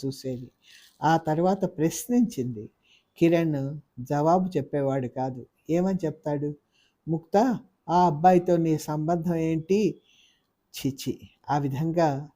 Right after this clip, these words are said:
తను అసలు మాట్లాడనే లేడు. ఎవరు చెప్పారంటే తల్లి చెప్పింది అనడం తనకే తలవంపు. పోనీ ఆ అబ్బాయినే కలుసుకుని మాట్లాడితే? ఉహుం. ఆ అబ్బాయి మాత్రం ముక్తతో చెప్పడు.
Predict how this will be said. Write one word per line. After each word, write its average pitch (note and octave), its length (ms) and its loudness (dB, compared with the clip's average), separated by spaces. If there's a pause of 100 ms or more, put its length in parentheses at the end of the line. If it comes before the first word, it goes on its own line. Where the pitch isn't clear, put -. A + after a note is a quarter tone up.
(200)
తను D3+ 140 -2
అసలు C#3 220 -6
మాట్లాడనే B2+ 680 -4
లేడు. A#2+ 320 -6 (500)
ఎవరు G#3+ 220 6
చెప్పారంటే G#3 840 0 (500)
తల్లి E3+ 320 4
చెప్పింది D#3+ 800 2 (120)
అనడం D3+ 360 0
తనకే B2 480 -2
తలవంపు. C#3 720 -4 (520)
పోనీ A3 300 6
ఆ E3 400 2
అబ్బాయినే G#3 580 2
కలుసుకుని G#3 520 0
మాట్లాడితే? G3+ 760 0 (420)
ఉహుం. A2 300 -8 (480)
ఆ C3+ 140 -4
అబ్బాయి D3+ 320 2
మాత్రం D#3+ 460 -2
ముక్తతో D3 460 -2
చెప్పడు. F#3 520 -2